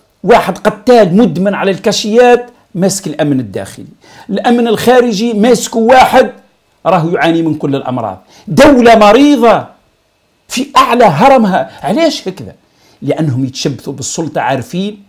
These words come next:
لأنهم لصوص سراقين. عارف لو يتخلى عن السلطة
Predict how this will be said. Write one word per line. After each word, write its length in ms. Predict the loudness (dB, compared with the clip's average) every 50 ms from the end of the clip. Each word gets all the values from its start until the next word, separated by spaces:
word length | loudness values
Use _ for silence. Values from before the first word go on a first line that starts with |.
| _
لأنهم 360 | -6 -4 -2 -2 0 0 0 0
لصوص 500 | 0 2 2 2 2 0 -4 -8 -16 _ _ _ _
سراقين. 760 | -4 -2 -2 0 0 0 0 0 -2 -2 -2 -4 -6 -8 -12 _ _ _ _
عارف 500 | -10 -6 -4 0 0 0 0 0 -2 -6
لو 200 | -10 -10 -10 -8 -10
يتخلى 560 | -10 -10 -10 -12 -14 -10 -10 -8 -8 -6 -8
عن 200 | -8 -10 -12 -14
السلطة 680 | -16 -16 -16 -14 -14 -14 -14 -14 -14 -14 -14 -14 -14